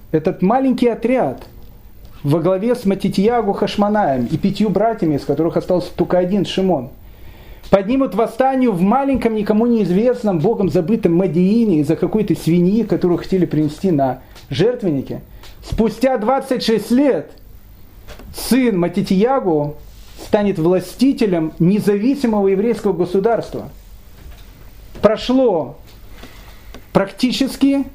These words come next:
четыреста лет с того момента, ну, не четыреста лет, может быть, там меньше, но прошло с момента завоевания Навуходоносором огромное количество времени, и евреи получают независимость в своем еврейском государстве,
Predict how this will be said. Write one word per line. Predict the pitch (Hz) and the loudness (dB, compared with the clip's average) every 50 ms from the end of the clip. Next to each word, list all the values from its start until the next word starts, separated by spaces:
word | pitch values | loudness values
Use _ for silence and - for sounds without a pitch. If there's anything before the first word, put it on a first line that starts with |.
| - - | -14 -10
четыреста | - - - 214 208 - 254 247 196 202 - - 202 | -6 -2 -2 0 2 2 2 2 0 0 0 0 2
лет | 196 202 226 208 208 - | 2 2 0 0 -2 -2
с | - | -4
того | - 180 175 190 | -2 0 0 2
момента, | 180 180 190 196 226 269 277 - - 165 151 147 147 156 | 2 2 2 2 2 2 2 2 2 0 0 0 -2 0
ну, | 151 160 | 0 2
не | 170 165 147 | 2 2 0
четыреста | - - - 240 185 - - - 120 | -2 -2 0 0 0 0 -2 -4 -4
лет, | 110 110 107 | -4 -4 -4
может | 117 117 113 - | -4 -6 -6 -6
быть, | - 113 - | -8 -6 -2
там | 135 151 | 0 2
меньше, | 202 277 294 262 - - 151 - - - - - - - - | 2 2 2 0 0 -2 -4 -4 -4 -10 -14 -14 -8 -4 -2
но | 175 | 0
прошло | 170 220 226 220 - 269 262 | 0 0 0 0 0 0 0
с | 262 - 196 | 0 0 0
момента | 214 233 240 240 277 294 269 - 247 233 | 0 2 2 2 2 2 2 2 0 0
завоевания | 196 175 208 196 214 220 214 240 254 247 233 220 208 | 0 0 0 2 2 2 2 2 2 2 2 2 2
Навуходоносором | 202 214 220 196 - 214 185 190 208 208 202 - - 262 240 202 151 123 120 117 - - - - - - - - - - - - - - - | 2 2 2 2 0 0 0 0 -2 -2 -2 -2 0 0 2 0 -2 -4 -8 -12 -16 -18 -20 -20 -20 -20 -20 -20 -20 -20 -20 -20 -20 -8 -4
огромное | - 170 165 147 180 226 277 302 302 302 277 254 220 | -2 -2 0 0 0 2 2 2 2 2 2 0 0
количество | - 226 220 214 202 - - 202 196 | 0 -2 -2 -4 -4 0 0 0 0
времени, | 170 185 226 269 277 269 247 220 202 180 170 165 - - | 2 0 2 2 2 4 4 2 2 0 0 -2 -2 0
и | 175 | 2
евреи | 170 175 170 151 180 220 233 214 | 2 4 4 2 2 2 2 0
получают | - - 165 160 156 - 190 190 180 175 165 143 - - - - | 2 2 2 2 2 2 2 2 4 2 2 0 -2 -6 -4 0
независимость | 151 165 185 180 139 175 180 165 160 220 277 277 285 - 190 156 131 123 - | 0 2 2 2 2 2 2 2 2 2 0 0 0 0 0 0 0 -2 -4
в | - | -2
своем | - 151 156 170 180 233 233 202 | 0 0 0 2 2 0 2 2
еврейском | 165 151 156 156 190 220 202 208 - 185 175 | 2 2 2 2 0 0 0 -2 -2 0 0
государстве, | 151 170 165 - 175 160 208 277 294 285 - - 196 165 135 - | 0 0 0 0 2 4 4 4 2 0 -2 -2 -2 -2 -2 -4